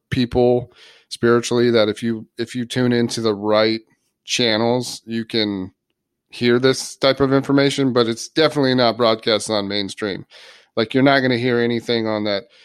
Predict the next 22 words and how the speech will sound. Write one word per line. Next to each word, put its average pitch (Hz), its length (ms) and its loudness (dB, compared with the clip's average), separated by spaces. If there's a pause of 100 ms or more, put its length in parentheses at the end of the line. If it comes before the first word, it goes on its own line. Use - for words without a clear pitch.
(260)
documentary 110 720 0
or 95 140 -6
Joe 110 200 0
Rogan, 107 520 0 (840)
um, 101 480 -8 (720)
or 120 240 4
them 110 220 0
talk 120 300 2
about 95 440 2 (1200)
other 110 200 2
dimensions. 104 600 0 (1200)
That's 139 320 4
the 147 140 0
problem 135 720 2
I 117 160 -2
get 123 400 0 (1080)
when 117 560 0 (1120)
I 127 80 2
go 123 180 4
in 120 60 2
that 113 160 2
direction, 110 640 -2